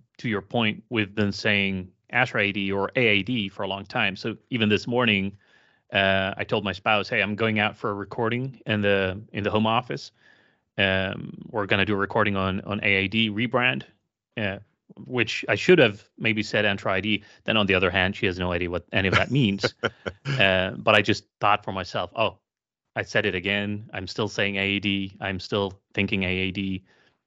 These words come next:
Speaker 1: Like, even visually in my mind, everything is A A D. When I go into the portal, when I do things, when I check,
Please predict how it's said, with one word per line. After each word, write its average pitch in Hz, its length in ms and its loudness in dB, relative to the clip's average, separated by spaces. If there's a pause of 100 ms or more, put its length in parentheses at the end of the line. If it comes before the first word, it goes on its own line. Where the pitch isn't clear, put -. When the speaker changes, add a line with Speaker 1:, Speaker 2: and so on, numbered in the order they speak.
(380)
Speaker 1:
Like, 107 140 -2
even 196 220 2
visually 104 580 2
in 120 60 -6
my 101 140 2
mind, 95 400 0
everything 110 580 -2
is 98 300 -6
A 104 140 2
A 95 140 -2
D. 95 300 -4
When 98 200 -6
I 95 80 0
go 101 80 -2
into 98 180 -2
the 92 80 -8
portal, 110 560 2
when 101 120 -2
I 95 120 2
do 113 200 -2
things, 107 440 0
when 110 120 -10
I 104 100 -6
check, - 340 -8